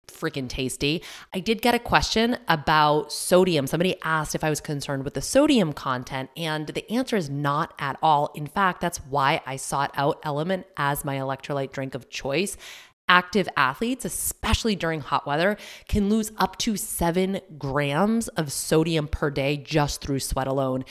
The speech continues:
And in order to replete that, to replace that, we need both water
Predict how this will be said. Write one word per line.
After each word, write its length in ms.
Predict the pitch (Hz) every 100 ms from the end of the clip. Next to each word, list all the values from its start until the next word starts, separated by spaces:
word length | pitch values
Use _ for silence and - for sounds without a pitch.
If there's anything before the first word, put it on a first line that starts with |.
| - -
And 120 | - 185
in 80 |
order 280 | 180 190 190
to 220 | 185 -
replete 480 | 147 139 - 233 220
that, 280 | - 139 -
to 80 | 151
replace 400 | 139 - 185 180
that, 260 | 151 131 - - _ -
we 180 | 160
need 480 | 156 160 170 170 165 135
both 320 | 151 147 -
water 360 | 135 135 143